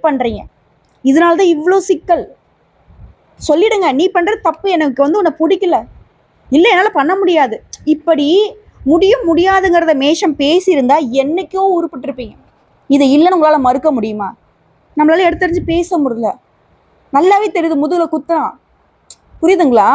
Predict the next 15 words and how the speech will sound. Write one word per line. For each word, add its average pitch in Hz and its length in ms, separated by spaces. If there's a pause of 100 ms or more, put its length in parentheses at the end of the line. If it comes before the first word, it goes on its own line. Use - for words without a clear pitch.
(360)
ஆனா, 285 220 (160)
"டேய் 285 240
தம்பி, 262 260
நீ 311 120
என்னை 247 180
குத்துற, 330 320 (140)
எனக்கு 247 180
வலிக்குது, 254 540 (540)
நீ 285 120
பண்றது 285 380
தப்பு, 254 380
நீ 262 140
என்னுடைய 233 260
உழைப்பு 359 360 (120)
சுரண்டுற, 277 420